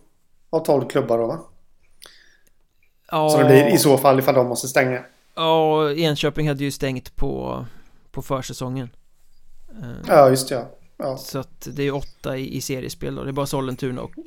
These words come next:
Speaker 2: Hudiksvall som inte haft någon sån officiell stängning.
Speaker 1: Nej, just det. Mm. Nej, nej, det, det blir lurigt att få ihop det. Det har vi avhandlat. Eh,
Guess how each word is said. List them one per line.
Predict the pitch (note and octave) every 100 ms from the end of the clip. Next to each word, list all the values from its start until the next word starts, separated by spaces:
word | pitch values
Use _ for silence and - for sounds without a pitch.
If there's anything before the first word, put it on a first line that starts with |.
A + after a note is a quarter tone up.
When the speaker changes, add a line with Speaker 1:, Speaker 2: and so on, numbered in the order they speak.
| -
Speaker 2:
Hudiksvall | C3 C3+ C3 C3
som | -
inte | C3 B2+
haft | A#2+ - - - - - - - - - _ _ _ _ _ -
någon | - D3 C3 C3 C3+
sån | - B2 A#2 A2+
officiell | B2 C3 C3 C3
stängning. | - B2 - B2 - - - - - - - - _
Speaker 1:
Nej, | C#3 B2+ B2+
just | C3 -
det. | C3 - _
Mm. | D3 B2+ C3+ E3 E3 - _ _ _ D3
Nej, | C3 E3+ F3 -
nej, | D3 D#3+ F3+
det, | F3 F3+ F3+ E3+
det | F3
blir | F3
lurigt | E3+ F3 D#3+
att | -
få | E3
ihop | D3 -
det. | D3+
Det |
har | D3+ D#3
vi | D3+
avhandlat. | D3 C3 B2 B2+ C3 - - - - - - - - - _
Eh, | C3+ C3 C3